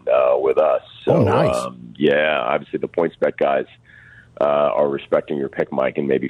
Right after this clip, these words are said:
Speaker 1: firmed him up a little bit. Um, you know, I'm probably gonna take Tony Finau. Um, I like the fact that he's won, uh, almost as much as anybody in the last year. I think Jon Rahm has only, uh, is the only guy who has more victories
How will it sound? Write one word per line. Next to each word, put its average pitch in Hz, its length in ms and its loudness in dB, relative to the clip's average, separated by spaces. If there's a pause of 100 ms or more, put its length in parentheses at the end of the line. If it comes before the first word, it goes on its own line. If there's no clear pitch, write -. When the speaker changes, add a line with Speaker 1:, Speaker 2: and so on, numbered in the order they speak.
Speaker 1:
firmed 80 220 0
him 73 140 -2
up 85 180 -2
a 85 40 0
little 82 260 0
bit. - 460 -2
Um, 92 480 0 (380)
you 120 80 0
know, 117 100 2 (400)
I'm 120 200 -2
probably 117 260 0
gonna 98 160 -2
take 85 240 -4
Tony 76 280 -2 (100)
Finau. 65 400 0 (100)
Um, 67 360 0
I 76 60 2
like 85 260 0
the - 80 -6
fact - 260 -2
that - 100 -8
he's 82 180 -4
won, 76 560 0 (420)
uh, 71 360 0
almost 98 240 -4
as 82 80 -8
much 87 180 -2
as - 60 -14 (120)
anybody 87 520 2
in - 80 2
the 82 80 2
last 76 360 -2
year. 82 300 2
I - 40 2
think 76 160 -6
Jon 78 240 0
Rahm 71 340 0
has 73 160 -2
only, 76 240 0 (440)
uh, 73 280 2
is 69 180 -4
the 80 100 2
only 78 140 2
guy 78 180 2
who 76 60 4
has 71 140 -2
more 80 220 0
victories 76 520 -2